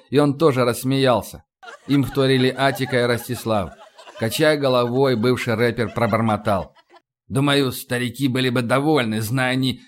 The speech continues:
что мы сейчас не рыдаем, а смеемся. Это были весьма жизнерадостные старые калоши». Мидори выпустила крыса из-за пазухи. Кот деловито обошел все помещение и, запрыгнув на унитаз,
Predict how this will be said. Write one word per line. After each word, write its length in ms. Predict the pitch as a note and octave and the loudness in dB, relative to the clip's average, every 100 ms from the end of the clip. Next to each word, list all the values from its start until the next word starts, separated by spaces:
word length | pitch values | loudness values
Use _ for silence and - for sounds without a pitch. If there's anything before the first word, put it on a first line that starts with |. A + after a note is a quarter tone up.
| _ | _
что 180 | - D3 | -6 -2
мы 120 | D3 | 0
сейчас 420 | C#3 C3+ D3 A#2+ A2+ | 0 -2 -2 -2 -2
не 120 | B2+ | 0
рыдаем, 480 | C3 B2 B2 G#2+ F#2+ | 0 0 -2 -2 -6
а 40 | |
смеемся. 580 | C3 B2+ A2+ F2 - - _ _ _ - | -2 0 0 -2 -10 -18 _ _ _ -8
Это 180 | A#2+ D3+ | -4 -2
были 200 | D#3 D#3 | 0 0
весьма 360 | C3+ D3+ F3 | -2 -2 0
жизнерадостные 880 | C3 B2 A#2 A#2 C#3 A#2+ G#2 G#2+ G2+ | 2 0 0 0 0 -2 -6 -8 -8
старые 480 | - C#3 B2 A#2+ A#2 | -6 -4 -2 -2 -4
калоши». 640 | - A2 G#2+ G#2 - G2 - _ _ _ _ _ _ _ _ | -4 -4 -2 -4 -8 -12 -18 _ _ _ _ _ _ _ _
Мидори 400 | D3+ D#3 D#3+ D#3+ | 2 4 4 4
выпустила 600 | D3+ C#3 C#3 C3+ C3+ C3 | 4 2 -2 -2 0 0
крыса 360 | C3 C#3+ C#3+ C3 | 0 -2 -2 -8
из-за 420 | C#3+ B2 B2 A#2+ | -4 -2 0 0
пазухи. 640 | A#2+ A2 F2+ E2+ - - _ _ _ _ - | 2 0 -2 -8 -14 -20 _ _ _ _ 0
Кот 200 | E3+ C#3 | 2 4
деловито 440 | D3+ D3+ D#3+ D#3 | 4 4 4 4
обошел 500 | C3+ C3 C3 E3 D#3 | 4 2 0 0 0
все 180 | - C3 | -2 -4
помещение 880 | B2 A2+ G#2+ - C3+ C#3+ C3+ A#2 - _ | -2 -2 -2 -2 -2 0 0 -4 -8 _
и, 80 | - | -6
запрыгнув 540 | A#2+ B2 D3 D3 C#3 C3 | -2 0 0 0 0 2
на 140 | B2 | 2
унитаз, 540 | B2+ A#2+ C#3 D3 C#3+ | 2 0 2 0 -2